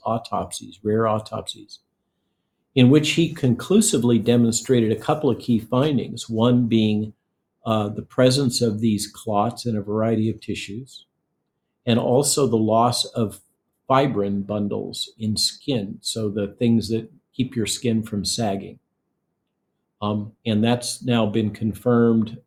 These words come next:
uh, in, uh, people that have not died. That's a,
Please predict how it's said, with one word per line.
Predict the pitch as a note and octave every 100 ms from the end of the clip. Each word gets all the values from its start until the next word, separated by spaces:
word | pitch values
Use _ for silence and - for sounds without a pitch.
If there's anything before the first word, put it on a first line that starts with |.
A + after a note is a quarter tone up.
| -
uh, | G#2+ G#2+ G#2+ G#2 -
in, | A#2+ G#2 G#2+ G#2 _ _ _ _ _ _ _ -
uh, | G#2+ G#2
people | - - A#2+ A#2 G#2+ G#2 G2+ _ -
that | A2+ G#2
have | A2 G#2+
not | E3 -
died. | E2+ - - _ _ -
That's | A2 G#2+ -
a, | A2